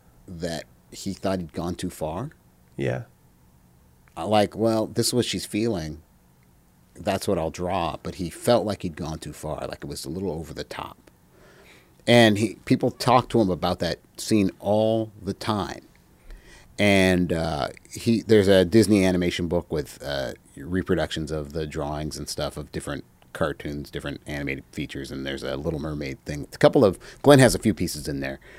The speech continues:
Speaker 1: And I asked Glenn to sign his favorite drawing in the book to me, and he signed that drawing of a
Speaker 2: Oh, really?
Speaker 1: that's his favorite one,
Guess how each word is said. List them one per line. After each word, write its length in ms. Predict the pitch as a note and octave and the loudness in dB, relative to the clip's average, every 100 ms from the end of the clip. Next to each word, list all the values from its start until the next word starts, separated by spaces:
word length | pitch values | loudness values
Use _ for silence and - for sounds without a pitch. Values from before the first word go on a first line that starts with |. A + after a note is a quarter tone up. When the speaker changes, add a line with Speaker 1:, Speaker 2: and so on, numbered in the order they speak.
| - - - _ | -20 -20 -20 _
Speaker 1:
And 360 | G#2 G2+ F2+ F2 | 2 4 4 4
I 100 | E2+ | 2
asked 300 | E2+ G#2 G2 | 4 4 4
Glenn 220 | - F#2+ E2 | 2 2 2
to 60 | |
sign 300 | - G#2 F#2 | 0 2 0
his 140 | E2 - | -2 -4
favorite 400 | F2+ E2 D2+ - - C2+ | -4 -2 -6 -10 -16 -2
drawing 420 | G2 G2 D2 C2+ - _ _ | 2 4 2 -4 -14 _ _
in 120 | - D#2+ | -8 -6
the 60 | |
book 240 | C#2+ F2 - _ | 0 -2 -2 _
to 100 | - | -10
me, 200 | D#2+ C#2 | -8 -6
and 100 | C#2 | -6
he 100 | C2+ | -6
signed 580 | C#2+ - - D2+ D2 - - - - | -6 -4 -2 -2 -4 -8 -16 -18 -4
that 280 | E2 D#2 - _ - - - | 0 -2 -4 _ -20 -18 -4
drawing 320 | F2+ D#2+ D2 | -2 -2 -6
of 80 | G2 | -8
a 180 | C#2+ - | -8 -4
Speaker 2:
Oh, 180 | A2 G#2+ | -2 -2
really? 340 | G#2+ G#2+ G#2 | -4 -6 -4
Speaker 1:
that's 260 | G2 F2 - | 0 0 -2
his 100 | - | -6
favorite 320 | F#2+ F2 D#2+ | -2 -2 0
one, 260 | G#2+ A2 | 2 2